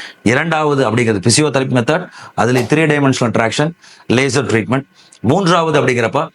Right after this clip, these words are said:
லைஃப் ஸ்டைல் மாடிஃபிகேஷன். லைஃப் ஸ்டைல் மாடிஃபிகேஷன்னா, <clears throat> ஹெவியா வெயிட் தூக்குறதை குறைக்கிறது, அப்படி ஏதாவது உட்கார்ந்து எந்திரிச்சு எடுக்கணும் அப்படின்னாட்டால் கீழே குனிவதற்கு பதிலா உட்கார்ந்து எந்திரிச்சு எடுப்பது. ஒரு சேர்ல உட்கார்ந்து லைஃப் ஸ்டைல்,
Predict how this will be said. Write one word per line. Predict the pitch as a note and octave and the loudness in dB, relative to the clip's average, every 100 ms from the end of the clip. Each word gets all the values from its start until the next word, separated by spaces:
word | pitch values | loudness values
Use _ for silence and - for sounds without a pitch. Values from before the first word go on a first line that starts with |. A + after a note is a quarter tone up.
| - | -4
லைஃப் | E3+ F3 | -2 -2
ஸ்டைல் | - D3 A#2+ | -4 -2 0
மாடிஃபிகேஷன். | G#2+ F#2 F2 F2+ F#2+ A2+ | 0 -2 -4 -4 0 -2
லைஃப் | C#3+ | 0
ஸ்டைல் | - C3+ A#2+ | -2 0 0
மாடிஃபிகேஷன்னா, | A#2+ A2+ G#2+ D3 D3+ - D3 - | -2 -2 0 2 0 0 -4 -4
<clears throat> | - - - - | -8 -20 -12 -2
ஹெவியா | B2+ C#3 A2+ | 0 2 2
வெயிட் | B2 A2 | 0 0
தூக்குறதை | A2+ A2+ G#2 | 0 0 0
குறைக்கிறது, | A#2 A2 A2+ B2+ - - - - | 0 0 0 0 -4 -20 -4 -4
அப்படி | - - C3+ | -2 0 2
ஏதாவது | C3 D3+ A#2+ | 2 0 0
உட்கார்ந்து | C#3 C#3 A#2 | 0 2 0
எந்திரிச்சு | A#2+ A#2 | 2 0
எடுக்கணும் | A2+ A2+ A2+ | 0 0 0
அப்படின்னாட்டால் | G#2+ G#2 A2 C#3+ - - - | 0 0 0 -4 -8 -20 -2
கீழே | D#3 F3 E3 | 0 2 2
குனிவதற்கு | C#3+ C3+ B2 A2 | 2 2 2 2
பதிலா | B2 A2+ | 0 0
உட்கார்ந்து | A2 A#2+ G#2+ | 0 -2 0
எந்திரிச்சு | G#2 G2+ G#2 | 0 2 2
எடுப்பது. | G2+ G#2 B2+ C#3 - - - | 0 0 -2 -4 -16 -10 -4
ஒரு | A2 C#3 | -2 0
சேர்ல | C#3+ C#3+ | -2 -2
உட்கார்ந்து | C3 C3 C3 | 0 0 2
லைஃப் | B2 B2 | 0 0
ஸ்டைல், | B2+ B2 | -2 -2